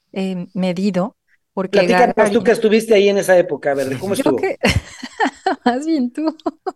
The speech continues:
Speaker 1: <laughs> Yo que estuve ahí, puedo dar fe de que Gagarin, que, que fue el, el primer humano en,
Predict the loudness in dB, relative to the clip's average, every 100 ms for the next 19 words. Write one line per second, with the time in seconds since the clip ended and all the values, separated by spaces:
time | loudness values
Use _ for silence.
0 | _ -8 -6 -6 -8 -8 -4 -2 -2 -4
1 | -6 -6 -4 -2 -2 -4 -6 -6 -4 -2
2 | -4 -4 -6 -6 -8 -8 -10 _ _ _
3 | _ -4 -2 -2 -2 -4 -8 -14 -16 -18
4 | -16 -16 -8 -4 -4 -8 -12 -8 -6 -6
5 | -6 -4 -6 -6 -8 -10 -16 -20